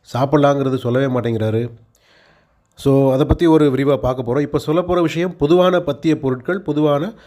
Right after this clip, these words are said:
பத்தியத்துக்கு உகந்த பொருட்கள் இல்லை, எது இல்லையோ அதை பத்தியும் பார்க்க போறோம். ஆனா, இதுல கவனிக்க வேண்டியது, சில நோய்களுக்கு சில விஷயங்கள் பத்தியம், சில நோய்களுக்கு அது பத்தியம் இல்லாமல் இருக்கும்.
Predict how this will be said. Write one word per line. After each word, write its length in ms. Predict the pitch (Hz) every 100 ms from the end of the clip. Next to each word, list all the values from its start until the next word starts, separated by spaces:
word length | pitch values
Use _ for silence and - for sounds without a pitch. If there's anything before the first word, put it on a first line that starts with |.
| _ _
பத்தியத்துக்கு 580 | 135 - 160 156 131 175
உகந்த 760 | 143 120 147 151 147 143 - -
பொருட்கள் 420 | - 127 127 135 127
இல்லை, 200 | 123 139
எது 120 | 135
இல்லையோ 280 | 135 147 135
அதை 120 | 127
பத்தியும் 280 | 120 135 120
பார்க்க 300 | 110 107 113
போறோம். 160 | 139 - - - - - _
ஆனா, 180 | 139 170
இதுல 180 | 151
கவனிக்க 300 | 127 156 170
வேண்டியது, 280 | 156 147 151
சில 180 | 156 165
நோய்களுக்கு 500 | 160 175 160 156 185
சில 240 | - 143
விஷயங்கள் 440 | 135 - 147 139 151
பத்தியம், 400 | 120 104 131 156
சில 220 | 139 131
நோய்களுக்கு 420 | 135 135 131 131
அது 140 | 139 131
பத்தியம் 360 | 107 131 127
இல்லாமல் 340 | 113 113 113 110
இருக்கும். 280 | 101 -